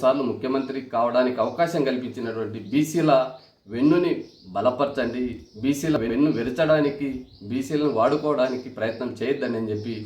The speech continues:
మరొకసారి విజ్ఞప్తి చేస్తూ, ఈ ముగ్గురు ప్రాంతీయ పార్టీ అధ్యక్షుల్ని త్వరలో రాజ్యాంగ పరిరక్షణ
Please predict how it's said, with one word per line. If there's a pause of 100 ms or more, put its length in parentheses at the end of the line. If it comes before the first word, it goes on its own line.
(360)
మరొకసారి
విజ్ఞప్తి
చేస్తూ, (600)
ఈ (120)
ముగ్గురు (120)
ప్రాంతీయ (100)
పార్టీ
అధ్యక్షుల్ని (260)
త్వరలో (320)
రాజ్యాంగ
పరిరక్షణ